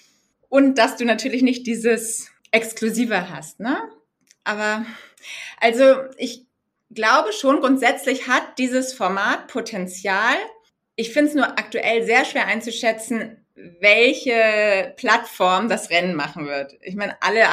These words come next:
LinkedIn, Facebook, alle sind ja gerade an diesen Dingern dran, Twitter mit Spaces und so. Und es wird wahrscheinlich irgendwie jeder bald das haben, aber ich kann mir vorstellen,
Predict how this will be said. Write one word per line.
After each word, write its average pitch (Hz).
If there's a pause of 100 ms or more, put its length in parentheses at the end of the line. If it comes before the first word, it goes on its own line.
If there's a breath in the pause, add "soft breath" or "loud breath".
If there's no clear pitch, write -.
(140)
LinkedIn, 220
Facebook, 226
alle 226
sind 233
ja 262
gerade 202
an 208
diesen 202
Dingern 208
dran, 202
Twitter 226
mit 202
Spaces 220
und 202
so. 220 (560 loud breath)
Und 214 (600)
es 190
wird 262
wahrscheinlich 262
irgendwie 226
jeder 240
bald 214
das 214
haben, 247 (100)
aber 185
ich 220
kann 262
mir 294
vorstellen, 254